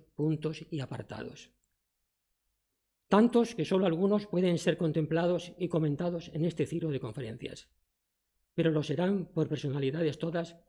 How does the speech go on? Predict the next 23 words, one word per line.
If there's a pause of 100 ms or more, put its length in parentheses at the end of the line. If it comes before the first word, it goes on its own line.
(380)
de
reconocidos
prestigio
y
autoridad. (1600)
Y
nadie
podía
abrir
el
ciclo
más
apropiadamente (500)
que
Xulia
Santiso (180)
Roland. (1500)
Xulia
Santiso, (560)
como
conservadora
que
es